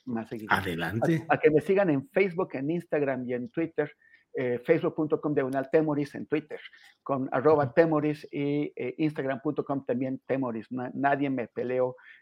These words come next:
Speaker 1: el, el nombre, entonces pude, pude
Speaker 2: Bien.
Speaker 1: ocuparlo así. Y espero que nos veamos ahí. Gracias, Julio, y, y gracias a, a Arnoldo
Speaker 2: Al
Speaker 1: y
Speaker 2: contra-,
Speaker 1: a todos.
Speaker 2: al contrario, muchas gracias. Arnoldo,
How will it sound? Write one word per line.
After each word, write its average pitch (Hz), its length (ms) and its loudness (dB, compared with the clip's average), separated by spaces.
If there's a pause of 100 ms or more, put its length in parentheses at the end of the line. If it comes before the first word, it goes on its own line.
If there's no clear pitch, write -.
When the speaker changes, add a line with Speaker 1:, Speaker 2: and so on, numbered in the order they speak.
Speaker 1:
el, 156 260 2
el 165 120 4
nombre, 202 340 2
entonces 147 460 0
pude, 131 380 -2 (500)
pude 131 300 0
Speaker 2:
Bien. 101 320 4
Speaker 1:
ocuparlo 127 400 -2
así. 220 320 -2 (360)
Y 131 460 0
espero 131 340 2
que 135 120 -6
nos 117 160 -6
veamos 120 340 -2
ahí. 117 220 -4
Gracias, 165 400 4
Julio, 196 440 6
y, 127 380 0
y 131 240 -8
gracias 147 420 0
a, 120 320 -4
a 113 400 -8
Arnoldo 120 540 0
Speaker 2:
Al 113 80 -8
Speaker 1:
y 113 40 -6
Speaker 2:
contra-, 113 140 -6
Speaker 1:
a 113 40 -12
todos. 110 320 -10 (600)
Speaker 2:
al - 140 4
contrario, 104 380 4
muchas 123 260 6
gracias. 131 440 6 (120)
Arnoldo, 190 500 10